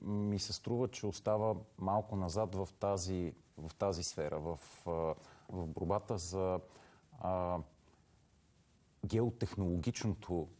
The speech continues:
а, бъдеще на, на Африка, а, а тя е изключително важна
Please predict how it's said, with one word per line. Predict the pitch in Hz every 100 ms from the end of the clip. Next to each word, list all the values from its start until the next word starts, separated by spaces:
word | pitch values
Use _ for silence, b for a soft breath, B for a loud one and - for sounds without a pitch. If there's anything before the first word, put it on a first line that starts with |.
| - -
а, | 87 87 85 85 82
бъдеще | 92 95 85 - - 78
на, | 76 76 78 76 -
на | 87 87
Африка, | - - - 110 113 -
а, | 95 92 -
а | 92
тя | 104 107
е |
изключително | 107 95 - - 113 98
важна | 95 98 110 107